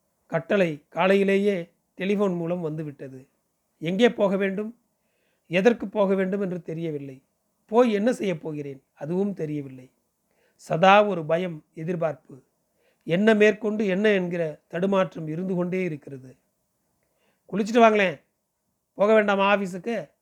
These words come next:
"போகணும்." ஜிலீரென்று ஜலம் தலையை தொடுகையில் சகல சிந்தனைகளும் அழிந்தன.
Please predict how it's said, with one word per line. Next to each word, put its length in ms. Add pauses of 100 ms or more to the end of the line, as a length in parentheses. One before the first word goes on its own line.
(920)
"போகணும்." 460 (720)
ஜிலீரென்று 760 (220)
ஜலம் 400
தலையை 360
தொடுகையில் 540 (400)
சகல 440
சிந்தனைகளும் 600
அழிந்தன. 520